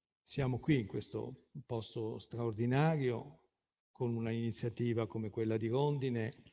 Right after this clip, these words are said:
che è la testimonianza, guardi, Presidente, del fatto che il volontariato italiano e il capitale sociale sono straordinariamente grandi,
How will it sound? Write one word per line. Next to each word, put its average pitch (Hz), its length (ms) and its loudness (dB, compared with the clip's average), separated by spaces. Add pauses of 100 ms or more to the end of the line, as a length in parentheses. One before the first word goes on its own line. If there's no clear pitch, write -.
(480)
che 143 140 8
è - 20 12
la 151 100 8
testimonianza, 151 760 2
guardi, 131 280 4
Presidente, 135 960 2
del 120 280 4
fatto 143 580 2
che 123 100 0
il 117 300 4
volontariato 143 1200 6
italiano 117 880 4 (1700)
e 135 180 6
il 120 140 8
capitale 131 600 6
sociale 143 520 2
sono 131 240 0
straordinariamente 131 1160 4
grandi, 104 680 2